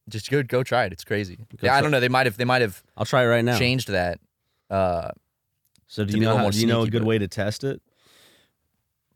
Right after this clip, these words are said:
Speaker 1: Let me try to figure out a good way. I mean, uh, I, 'cause, 'cause I remember,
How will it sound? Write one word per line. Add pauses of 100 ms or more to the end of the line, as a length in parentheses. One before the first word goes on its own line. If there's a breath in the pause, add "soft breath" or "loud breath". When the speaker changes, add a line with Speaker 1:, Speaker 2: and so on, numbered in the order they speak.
(760)
Speaker 1:
Let
me
try
to
figure
out
a
good
way.
I
mean,
uh,
I,
'cause,
'cause
I
remember,